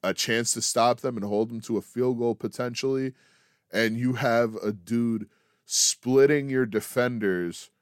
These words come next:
to get himself a first down, because one, your corner and safety are playing so far back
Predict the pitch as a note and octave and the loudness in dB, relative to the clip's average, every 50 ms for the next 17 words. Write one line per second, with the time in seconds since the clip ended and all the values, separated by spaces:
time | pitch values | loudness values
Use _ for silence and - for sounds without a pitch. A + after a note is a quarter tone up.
0 | _ _ _ _ _ _ _ _ - C#3 A#2+ B2 - - A#2 A#2 A#2+ A2 C3+ A#2+ | _ _ _ _ _ _ _ _ -2 -2 -2 -2 0 2 4 4 4 4 2 -2
1 | A2 G#2+ - - A2+ G#2+ - - E2+ - - - A2+ A2+ A2 - - A#2 A2 G#2+ | -2 -2 0 2 2 2 0 -2 -8 -6 -2 2 2 2 2 2 0 0 0 0
2 | G2+ F#2+ G2 - G2 F#2+ F#2 F2+ G#2 A2+ C3+ C#3+ C#3+ C3 A2+ A2+ - _ _ _ | 0 -2 -4 -4 -4 -4 -4 -8 -8 -4 0 0 2 0 0 -4 -10 _ _ _
3 | _ _ - A2+ G#2 - - - C#3 C3+ C3+ C3 B2+ A#2+ A#2 G#2+ G2 F#2 - _ | _ _ -2 -2 -2 -2 2 4 4 4 4 2 0 0 0 -2 -2 -4 -8 _
4 | _ - G#2 G2 F#2 - - C3+ C3 C3 A#2 - A2 G#2 G#2 F#2+ F#2 - B2 A2 | _ -10 -8 -4 -4 2 4 6 6 4 4 0 -4 -2 -2 -2 -2 -2 -2 -2
5 | G2+ G2+ G2+ - - - B2+ C3 C#3 C3+ - - C3 B2 A#2+ A2+ G#2 G2 A#2 B2 | -2 -4 -6 -8 -4 2 4 4 4 4 4 2 2 2 2 2 2 2 4 4
6 | A#2 G#2 F#2+ F#2+ - _ | 4 4 0 -4 -8 _